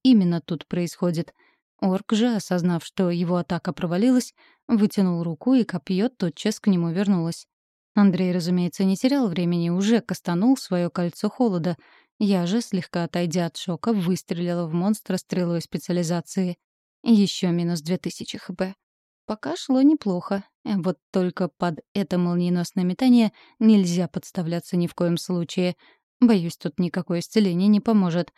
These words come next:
Один удар и... Черт, сейчас не до этого. Нужно помогать Андрею.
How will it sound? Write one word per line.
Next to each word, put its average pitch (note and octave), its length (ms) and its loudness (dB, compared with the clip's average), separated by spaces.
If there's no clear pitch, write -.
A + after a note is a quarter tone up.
Один G3 320 4
удар G#3+ 280 2
и... F3 180 0
Черт, - 600 -10
сейчас - 500 -2
не F#3 140 2
до F3 80 -2
этого. F3+ 400 -4
Нужно G3 380 4
помогать F3+ 460 2
Андрею. G#3+ 440 4